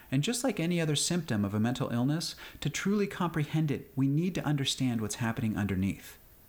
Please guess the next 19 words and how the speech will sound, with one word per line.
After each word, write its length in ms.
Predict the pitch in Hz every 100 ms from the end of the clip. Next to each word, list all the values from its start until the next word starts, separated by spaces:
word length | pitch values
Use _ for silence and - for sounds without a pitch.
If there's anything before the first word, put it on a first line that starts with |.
| - - - - - - - -
It's 160 | 190 254
also 260 | 277 214
important 460 | 160 - 151 143 131
to 100 | 120
remember 540 | 107 107 107 113 113 - -
that 160 | 117 -
pathological 680 | 170 185 165 151 147 131 113
narcissism 760 | 110 113 120 113 107 117 123 -
is 160 | 135 -
actually 500 | 156 160 160 156 147
a 60 | 139
treatable 500 | - 143 135 127 -
issue. 320 | 123 - 78 69 - - - - - - - - - -
The 80 | -
person 360 | 180 175 185
needs 240 | 156 147 -
to 100 | 117
want 280 | 107 139
help, 380 | 143 120 147 -